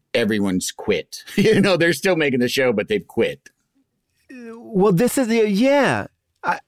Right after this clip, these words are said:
Speaker 2: this has been my, like, my M O, and for better or for worse. Like, I did N T S F for four years on Adult Swim. And at the end of the fourth year,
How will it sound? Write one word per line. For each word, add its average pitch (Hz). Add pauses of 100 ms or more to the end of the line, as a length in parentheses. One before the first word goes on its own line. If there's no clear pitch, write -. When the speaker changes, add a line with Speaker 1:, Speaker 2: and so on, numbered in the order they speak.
(300)
Speaker 2:
this 214
has 254
been 208
my, 160
like, 135
my 135
M 131
O, 117
and 135
for 185
better 220
or 196
for 127
worse. 90
Like, 107
I 123
did 185
N 202
T 175
S 147
F 127
for 101
four 165
years 98 (280)
on 123
Adult 107
Swim. 69 (360)
And 120
at 117
the 139
end 170
of 202
the 185
fourth 156
year, 87